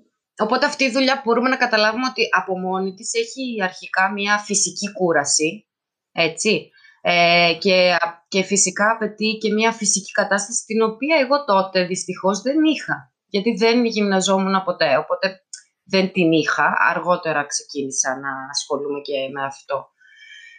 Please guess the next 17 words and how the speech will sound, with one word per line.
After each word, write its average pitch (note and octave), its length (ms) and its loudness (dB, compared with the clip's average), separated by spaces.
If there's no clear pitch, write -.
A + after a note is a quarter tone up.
Ε, F#3+ 340 2
οπότε A3 360 2
είναι B3+ 140 4
αρκετά A#3 380 0
δύσκολο F3+ 580 0
να D#3+ 140 -4
την D#3+ 160 -20
κάνεις D#3 760 0
και A3 120 0
γι' G#3+ 140 0
αυτό B3+ 280 -4
και C4+ 120 -2
όταν C4 320 0
έφυγα G#3+ 500 0
από E3+ 320 -4
την, D#3 380 -2
ε, C#3+ 160 -2